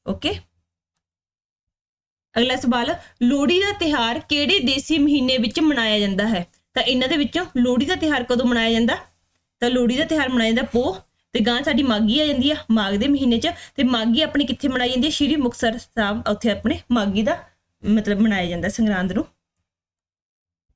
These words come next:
ਦੁਰਗਿਆਣਾ ਮੰਦਿਰ ਕਿਸ ਹਿੰਦੂ ਦੇਵੀ ਨਾਲ ਸੰਬੰਧ ਆ? ਤਾਂ ਇਹ ਹੈ ਕਿੱਥੇ? ਇਹ ਹੈਗਾ ਅੰਮ੍ਰਿਤਸਰ ਦੇ ਵਿੱਚ। ਅੰਮ੍ਰਿਤਸਰ ਸ਼ਹਿਰ ਕਿਹਨਾਂ ਨੇ ਲੈ ਕੇ ਆਂਦਾ? ਸਾਡੇ ਚੌਥੇ ਗੁਰੂ ਜੀ ਨੇ। ਤਾਂ ਇਹ ਕਿਹੜੀ ਦੇਵੀ ਨਾਲ ਸੰਬੰਧ ਆ?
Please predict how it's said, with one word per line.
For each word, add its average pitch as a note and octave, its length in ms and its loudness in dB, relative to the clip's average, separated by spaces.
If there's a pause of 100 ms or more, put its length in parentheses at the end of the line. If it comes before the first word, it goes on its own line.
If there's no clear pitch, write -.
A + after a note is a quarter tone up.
(580)
ਦੁਰਗਿਆਣਾ C#4+ 540 0
ਮੰਦਿਰ C4+ 360 0
ਕਿਸ C#4+ 280 -2
ਹਿੰਦੂ C#4+ 420 0
ਦੇਵੀ B3+ 400 0
ਨਾਲ C4+ 280 0
ਸੰਬੰਧ G3 360 -2
ਆ? G#3 60 0 (400)
ਤਾਂ A#3 80 2
ਇਹ C#4+ 160 0
ਹੈ A#3 100 2
ਕਿੱਥੇ? A#3+ 300 -2
ਇਹ B3+ 240 0
ਹੈਗਾ B3+ 240 -2
ਅੰਮ੍ਰਿਤਸਰ A#3+ 380 0
ਦੇ C#4 100 0
ਵਿੱਚ। C#4 200 -2 (200)
ਅੰਮ੍ਰਿਤਸਰ C#4 340 0
ਸ਼ਹਿਰ A#3+ 300 0
ਕਿਹਨਾਂ C#4 240 0
ਨੇ D4+ 60 0
ਲੈ D4 140 0
ਕੇ B3 140 -2
ਆਂਦਾ? A#3+ 120 0
ਸਾਡੇ A#3 240 -2
ਚੌਥੇ G#3 300 -2
ਗੁਰੂ B3 200 0
ਜੀ A3+ 120 2
ਨੇ। D4 140 0 (320)
ਤਾਂ C4+ 80 0
ਇਹ C#4 420 0
ਕਿਹੜੀ D4 320 0
ਦੇਵੀ A#3+ 360 2
ਨਾਲ A#3+ 180 2
ਸੰਬੰਧ F#3+ 340 -2
ਆ? G3+ 40 -2